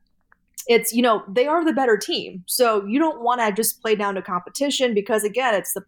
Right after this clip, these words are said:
playoffs that you're heading into. And you wanna be playing your best football in this month because you're revving up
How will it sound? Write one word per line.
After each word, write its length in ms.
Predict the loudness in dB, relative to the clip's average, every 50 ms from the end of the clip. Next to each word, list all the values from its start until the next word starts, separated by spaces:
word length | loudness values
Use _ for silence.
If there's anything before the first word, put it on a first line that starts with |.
| _ _
playoffs 440 | -2 0 2 4 4 2 2 -2 -6
that 100 | -8 -8
you're 100 | -8 -6
heading 240 | -6 -4 -4 -2 -2
into. 460 | -2 -2 0 0 0 0 0 -4 -6 _ _ _ _ _ _ _ _ _
And 140 | 0 2
you 80 | 2 2
wanna 140 | 2 0 0
be 80 | -2
playing 240 | -2 0 -2 0 2
your 180 | 2 0 0 0
best 380 | -2 -2 0 -2 -2 -6 -6 -8
football 380 | -8 -6 0 0 0 0 0
in 160 | -2 -2 -4 -4
this 200 | -2 -4 -4 -2
month 300 | 0 0 0 0 0 -4
because 240 | -10 -2 -2 0 0
you're 140 | 0 0 0
revving 320 | 0 -2 0 0 -2 -2
up 160 | -2 -2 -4